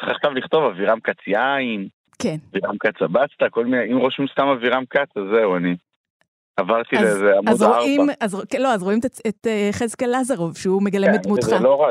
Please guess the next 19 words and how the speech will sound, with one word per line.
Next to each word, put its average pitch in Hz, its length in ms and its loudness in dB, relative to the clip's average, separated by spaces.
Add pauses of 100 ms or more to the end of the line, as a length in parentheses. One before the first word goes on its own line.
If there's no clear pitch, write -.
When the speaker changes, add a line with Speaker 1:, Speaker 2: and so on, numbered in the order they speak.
Speaker 1:
זה 95 100 2
לא 120 220 2
רע, 113 100 0 (180)
זה 92 100 0
לא 110 220 2
רע. 98 80 2 (120)
Speaker 2:
זה 175 120 -2
לא 214 180 0
רע 233 100 0
להיות 233 180 0
Speaker 1:
אולי 233 220 4
אם 127 100 -2
הייתי 131 240 0
רווק, 117 300 2 (100)
זה 104 60 0
היה 104 80 4
יכול 113 200 0
לעניין 107 360 0
אותי. 92 220 -12